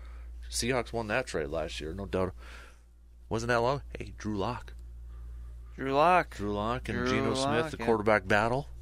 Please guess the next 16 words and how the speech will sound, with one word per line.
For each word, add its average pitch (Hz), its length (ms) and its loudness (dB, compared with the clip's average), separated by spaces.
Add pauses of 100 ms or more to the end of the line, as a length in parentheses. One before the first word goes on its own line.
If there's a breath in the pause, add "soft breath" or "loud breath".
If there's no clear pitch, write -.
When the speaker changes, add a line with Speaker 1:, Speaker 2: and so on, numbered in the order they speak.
(340)
Speaker 1:
That 98 180 2
was 104 240 2
the 110 60 -6
summer. 120 360 0
So, 107 300 6 (460 loud breath)
uh, 160 360 12
anything 190 260 8
else? 196 440 8 (120)
Round 175 240 8
one? 180 280 2 (160)
Speaker 2:
I - 20 2
don't - 0 -
Speaker 1:
Not 160 100 10
Speaker 2:
think 151 100 6
Speaker 1:
really. 160 120 8
Speaker 2:
so. 170 200 8